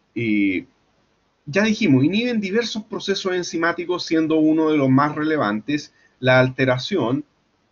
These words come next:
en el metabolismo de carbohidratos. Sin embargo, para el caso de nitrofurantoína, se sabe que en el interior de la bacteria la molécula se biotransforma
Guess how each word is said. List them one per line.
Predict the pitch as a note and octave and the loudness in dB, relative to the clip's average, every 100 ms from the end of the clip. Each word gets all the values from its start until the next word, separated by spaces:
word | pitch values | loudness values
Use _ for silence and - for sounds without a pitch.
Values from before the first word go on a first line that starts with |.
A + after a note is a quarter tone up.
| _ _ - | _ _ -2
en | C3+ | 2
el | C3+ | 4
metabolismo | C3+ C3 B2+ C3+ D3+ D#3 C#3 | 4 2 2 0 -2 -2 -2
de | B2+ | 0
carbohidratos. | C3+ B2 D#3 G3 D3 G2+ - _ _ _ _ | -2 0 -2 0 -2 -4 -12 _ _ _ _
Sin | - G#3 | -6 -2
embargo, | A3 A3 E3 A#2+ F#3 - _ _ | 0 2 0 0 -6 -10 _ _
para | - B2 | 0 2
el | B2 | 2
caso | D3+ D#3+ E3+ | -2 -2 -2
de | D3+ | 0
nitrofurantoína, | D3 D3 D3 C3 C3+ B2+ C3 F3+ C3+ G2 A2+ C#3+ _ _ _ _ _ - | 0 0 -4 -4 -2 -2 -2 -2 -2 0 -2 -6 _ _ _ _ _ -12
se | - | -6
sabe | C#3 A#3 C#3 B2+ D#3+ | -2 0 2 0 -4
que | - C#3+ | -2 -2
en | C#3 | 0
el | C#3 | 2
interior | C3+ C3 C3+ C#3+ E3 | 0 0 0 0 0
de | F3+ | -2
la | F#3 | 0
bacteria | G3 G3+ - A2+ C3 D3+ - | 0 -2 -2 -2 -2 -4 -4
la | A2 | -4
molécula | A#2+ B2+ C3+ C#3 C3 | -2 -2 -2 -4 -4
se | A#2 | -2
biotransforma | A#2+ D#3 D3 D3 C#3+ E3 E3 F3 F3+ | 0 0 0 -4 -4 -2 -2 -4 -8